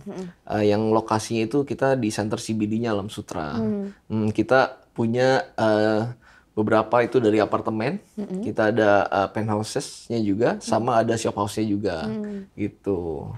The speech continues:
Speaker 1: Oh, berarti ini apa semua penthouse atau enggak?
Speaker 2: Eh,
Speaker 1: Enggak
Speaker 2: enggak.
Speaker 1: ya? Apa nih, alasannya kenapa namanya L V Penthouses and Residences? Mungkin ada,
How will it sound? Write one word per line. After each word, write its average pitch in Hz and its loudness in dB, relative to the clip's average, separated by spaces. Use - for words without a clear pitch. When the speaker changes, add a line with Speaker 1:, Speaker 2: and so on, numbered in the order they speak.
Speaker 1:
Oh, 240 2
berarti 196 2
ini 311 2
apa 403 -2
semua 285 2
penthouse 294 -2
atau 359 -4
enggak? 247 -6
Speaker 2:
Eh, - -2
Speaker 1:
Enggak 226 10
Speaker 2:
enggak. - 4
Speaker 1:
ya? - -10
Apa 247 6
nih, 254 6
alasannya 240 4
kenapa 269 2
namanya 254 2
L 214 2
V 262 4
Penthouses 220 2
and 220 -4
Residences? 202 2
Mungkin 240 0
ada, 185 0